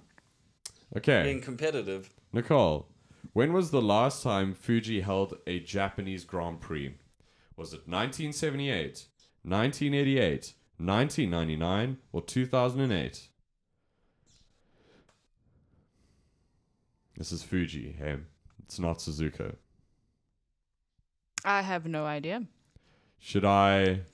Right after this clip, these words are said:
Speaker 3: Ca-, so I'm, it's just, it's just a guessing game at this stage.
Speaker 1: Okay.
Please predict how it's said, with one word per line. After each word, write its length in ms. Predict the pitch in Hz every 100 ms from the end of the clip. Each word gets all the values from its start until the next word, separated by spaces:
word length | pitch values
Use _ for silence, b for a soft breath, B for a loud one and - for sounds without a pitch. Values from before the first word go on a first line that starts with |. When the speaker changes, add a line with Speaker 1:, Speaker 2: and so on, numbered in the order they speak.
| _
Speaker 3:
Ca-, 200 | - -
so 220 | 190 226 -
I'm, 280 | 208 202 196
it's 240 | - 202 180
just, 300 | 226 220 -
it's 200 | 185 -
just 200 | 165 -
a 40 |
guessing 380 | 139 - 156 143
game 220 | 139 143
at 120 | 139 -
this 160 | -
stage. 280 | - - -
Speaker 1:
Okay. 260 | 131 107